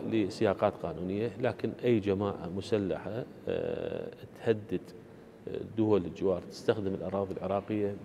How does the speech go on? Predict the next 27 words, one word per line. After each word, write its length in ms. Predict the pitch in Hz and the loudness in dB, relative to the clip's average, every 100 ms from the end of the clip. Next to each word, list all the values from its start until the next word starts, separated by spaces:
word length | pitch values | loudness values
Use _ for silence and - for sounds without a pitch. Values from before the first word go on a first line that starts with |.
| - - | -8 -6
بالتأكيد 500 | - 101 87 110 95 - - - - - | 0 0 0 -2 -4 -8 -18 -18 -18 -4
هذا 200 | 98 87 | 0 0
عمل 300 | 82 98 87 - - - - - | 2 2 2 -2 -14 -18 -18 -2
سوف 300 | 101 92 92 | 0 2 0
نتعامل 420 | 87 - 98 87 | -2 -2 -2 -2
معه 180 | 85 87 | -2 -2
وفق 240 | 90 - 92 | -2 -2 -4
القانون، 520 | - 87 87 110 131 - - - - - - | 0 0 2 0 0 -6 -16 -16 -18 -14 -4
آه، 280 | 82 80 82 | -2 0 0
ووفق 320 | 90 113 - - - | 0 -2 -4 -10 -14
صلاحياتنا، 960 | - 101 92 101 101 101 - 104 104 - - | 0 2 2 2 2 0 -2 -4 -2 -4 -4
وفق 240 | 95 - | -6 0
الاتفاقيات 880 | 98 85 85 - - 90 98 98 98 - | 2 2 -4 -10 -2 0 4 2 2 -2
الدولية. 560 | 92 98 98 101 101 92 - - - - | 0 2 4 2 0 -2 -10 -16 -16 2
أي 140 | 98 101 | 4 6
لاجئ 380 | 104 98 101 | 6 4 2
موجود 280 | 101 95 101 | 0 0 -2
في 100 | 101 | -4
العراق 320 | 98 92 101 101 - - - | -4 0 0 -2 -10 -10 -2
يجب 260 | 101 98 101 - | 0 0 -6 -6
أن 120 | 92 | -4
يخضع 340 | 98 - 107 - 95 | -4 0 0 0 0
للقانون 1000 | 98 98 - - - - - 90 92 95 | 0 0 -6 -14 -16 -18 -4 -2 2 2
العراقي، 500 | 87 - 107 113 - 127 - - | 0 -2 -2 -2 -4 -8 -10 -8
لل-، 360 | 110 107 104 107 113 127 127 - - | -6 -4 -6 -6 -6 -6 -6 -8 0
للوضع 180 | 135 117 | 4 4
الدولي. 380 | 107 113 90 | 8 8 8